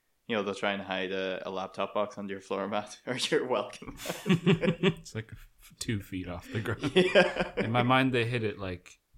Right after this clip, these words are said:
Speaker 2: kinda, like, not flat, but, like, standing up perfectly. <laughs>
Speaker 1: So, um, it may, like, there's some situations where it makes sense if you want someone to have access to your home with, like, an access code, or you just, like, allow them from your phone. Yeah, I get it,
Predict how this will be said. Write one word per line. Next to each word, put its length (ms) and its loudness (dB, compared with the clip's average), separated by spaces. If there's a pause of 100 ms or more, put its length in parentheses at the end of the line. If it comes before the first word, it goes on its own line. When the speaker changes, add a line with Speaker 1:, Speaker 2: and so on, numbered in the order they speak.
(480)
Speaker 2:
kinda, 260 -6
like, 280 -10
not 240 -6
flat, 460 -4
but, 100 -12
like, 120 -10
standing 360 -10
up 140 -12
perfectly. 420 -8
<laughs> 100 -4 (3000)
Speaker 1:
So, 280 0
um, 380 -4 (180)
it 160 4
may, 180 2
like, 240 4
there's 160 -2
some 440 -4 (120)
situations 720 -2
where 120 0
it 40 -2
makes 240 -8
sense 320 -6
if 160 -10
you 80 -10
want 180 -6
someone 260 -12
to 100 -10
have 120 -6
access 360 -10
to 60 -16
your 100 -8
home 320 -10 (280)
with, 220 -10
like, 160 -12
an 140 -14
access 340 -16
code, 340 -6
or 120 -6
you 200 -10
just, 300 -16
like, 220 -12
allow 200 -6
them 140 -12
from 200 -10
your 100 -12
phone. 420 -8
Yeah, 200 -6
I 60 -4
get 300 -4
it, 100 -8